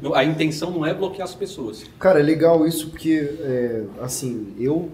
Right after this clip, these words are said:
Speaker 2: eu sou um leigo em relação ao banco de dados, eu, eu entendo o mínimo necessário pra conseguir conversar sobre, com pessoas que são mais leigas que eu, né? Mas é, é muito interessante, de todas essas vezes que eu já conversei com o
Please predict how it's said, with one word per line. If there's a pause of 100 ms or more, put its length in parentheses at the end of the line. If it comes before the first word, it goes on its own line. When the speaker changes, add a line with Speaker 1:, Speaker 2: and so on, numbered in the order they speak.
Speaker 2:
eu
sou
um
leigo
em
relação
ao
banco
de
dados,
eu,
eu
entendo
o
mínimo
necessário
pra
conseguir
conversar
sobre, (520)
com
pessoas
que
são
mais
leigas
que
eu, (540)
né? (540)
Mas
é,
é
muito
interessante,
de
todas
essas
vezes
que
eu
já
conversei (120)
com
o